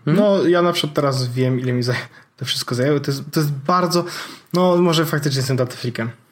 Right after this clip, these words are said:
Speaker 1: Jesteś, jesteś, trochę tak. Ale myślę, że wśród nas-, naszych słuchaczy, e, data freaków też nie brakuje, więc zrozumieją cię, przyjacielu, zrozumieją.
Speaker 2: No, mam taką nadzieję, mam taką nadzieję.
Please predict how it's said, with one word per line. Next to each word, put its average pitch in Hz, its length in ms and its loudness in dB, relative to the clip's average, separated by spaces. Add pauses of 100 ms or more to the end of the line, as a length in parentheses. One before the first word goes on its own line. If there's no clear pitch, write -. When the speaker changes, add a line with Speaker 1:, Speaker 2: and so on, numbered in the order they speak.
(360)
Speaker 1:
Jesteś, 131 580 0
jesteś, 101 360 -4
trochę 123 280 0
tak. - 320 -6
Ale 208 300 2
myślę, 190 300 0
że 165 260 2
wśród 151 300 -2
nas-, 143 360 0
naszych 135 340 0
słuchaczy, 123 500 -2 (460)
e, 117 320 2 (240)
data 123 280 0
freaków - 420 -4
też - 180 -6
nie 110 100 0
brakuje, 98 540 -2
więc - 380 -12 (440)
zrozumieją 139 760 2
cię, - 140 -8
przyjacielu, 110 520 -2
zrozumieją. 117 520 0 (380)
Speaker 2:
No, 160 160 -4
mam 143 160 -2
taką 131 220 -4
nadzieję, 120 320 -2
mam 117 120 -4
taką 117 200 -6
nadzieję. 113 300 -8